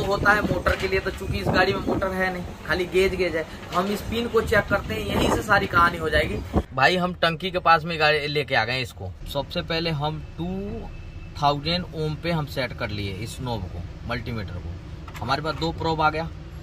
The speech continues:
अब क्या करेंगे, हमने यहाँ से जो ये जो कपलर है डिस्कनेक्ट कर देंगे। हमने खाली प्योर गेज को चेक करना है कि गेज प्रॉपर हमारा काम कर रहा है कि नहीं।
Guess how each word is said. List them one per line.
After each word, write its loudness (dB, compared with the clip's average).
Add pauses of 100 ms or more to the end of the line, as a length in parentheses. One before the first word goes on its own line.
(580)
अब 0
क्या 6
करेंगे, 0
हमने -2
यहाँ 2
से -2
जो -4 (1080)
ये -4
जो -2
कपलर 0
है 4
डिस्कनेक्ट -4
कर -2
देंगे। -6 (400)
हमने -2 (160)
खाली 0
प्योर 0 (380)
गेज -2
को -6
चेक -2
करना -4
है -10 (1400)
कि -4 (140)
गेज 4
प्रॉपर 6
हमारा 4
काम 4
कर -2
रहा 2
है 2
कि -6
नहीं। -6